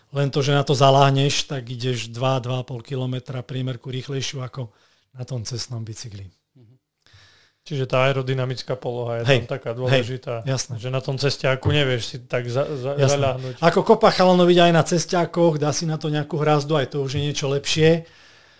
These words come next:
Speaker 1: ale keď niečo robím, snažím sa to robiť poriadne. Našťastie sa mi to,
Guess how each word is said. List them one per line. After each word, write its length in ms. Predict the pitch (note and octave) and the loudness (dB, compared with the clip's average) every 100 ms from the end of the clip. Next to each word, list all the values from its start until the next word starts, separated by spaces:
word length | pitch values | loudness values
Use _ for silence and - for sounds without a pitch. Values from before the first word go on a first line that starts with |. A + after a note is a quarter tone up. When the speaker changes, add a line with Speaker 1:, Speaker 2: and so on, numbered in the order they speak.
| _ | _
Speaker 1:
ale 320 | - C#3+ D3+ D3+ D#3 D#3 D#3 D#3 F3 D3+ D3 C#3 | 0 4 8 8 10 10 10 6 -4 -16 -18 -10
keď 160 | - F3 | 0 2
niečo 220 | F3+ E3+ | 4 6
robím, 240 | E3 F3 | 6 6
snažím 300 | E3 F3 D#3 | 4 2 0
sa 120 | D#3 F3 | 0 0
to 80 | D#3+ | 0
robiť 260 | E3+ D#3+ | 0 -2
poriadne. 840 | - D3+ D#3+ D#3 D#3+ D#3 D#3 D3+ C#3 C#3+ C#3+ C#3 | 0 2 2 2 2 4 4 2 -4 -18 -20 -10
Našťastie 460 | D3+ - E3 - | -6 -4 -4 -6
sa 120 | D#3 D#3+ | -8 -6
mi 120 | D3+ | -4
to, 380 | - C#3+ C#3+ | -4 -4 -4